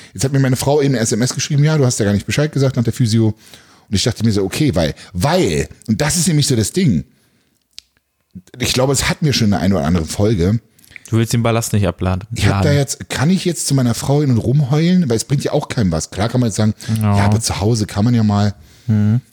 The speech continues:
Speaker 1: So, aber, äh, we-, wem, wem bringt es was? Eigentlich bringt's nichts. So, meine Frau ist auch grad ein bisschen erkältet und jammert auch nicht rum. So, was soll das? Einfach so, weißt?
Speaker 2: Ja, aber ich sag mal, beim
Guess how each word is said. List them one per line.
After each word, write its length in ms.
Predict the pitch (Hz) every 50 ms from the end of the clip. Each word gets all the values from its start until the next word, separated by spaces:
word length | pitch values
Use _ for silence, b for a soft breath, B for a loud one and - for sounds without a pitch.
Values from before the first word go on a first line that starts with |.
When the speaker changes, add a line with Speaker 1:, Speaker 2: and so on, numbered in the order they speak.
| - -
Speaker 1:
So, 200 | - - 107 -
aber, 280 | - 92 107 107 104
äh, 180 | 101 113 104 101
we-, 120 | 113 98
wem, 240 | 107 131 127 127 107 101 -
wem 260 | 95 123 143 165 165 147
bringt 300 | 117 113 139 160 143 -
es 160 | 123 - -
was? 240 | 82 80 80 - -
Eigentlich 240 | 73 92 104 90 -
bringt's 260 | - 92 85 - -
nichts. 300 | 82 82 87 - - - B B B B B B B -
So, 120 | - 85
meine 160 | 73 85 90 87
Frau 180 | - 92 87
ist 60 | 85
auch 140 | 101 113 -
grad 160 | - - 110
ein 60 | 90 87
bisschen 160 | 104 - 104
erkältet 480 | 90 - - 113 107 107 101 104 101 92
und 140 | 85 78 76
jammert 280 | 80 80 80 80 -
auch 100 | - 107
nicht 180 | 117 113 98 92
rum. 320 | 85 95 101 101 98 98 - B B B B B B B B B B
So, 120 | - 101 85
was 120 | 87 -
soll 160 | - 85 90
das? 300 | 95 80 71 69 - - -
Einfach 280 | 78 76 76 78 71 -
so, 220 | - 69 60 64 - - - -
weißt? 300 | 82 85 - - - - _ _ _ B B B B B B -
Speaker 2:
Ja, 140 | 98 92 95
aber 100 | 101 107
ich 80 | 101
sag 140 | - 110 -
mal, 80 | 107 101
beim 300 | 92 - 95 90 90 92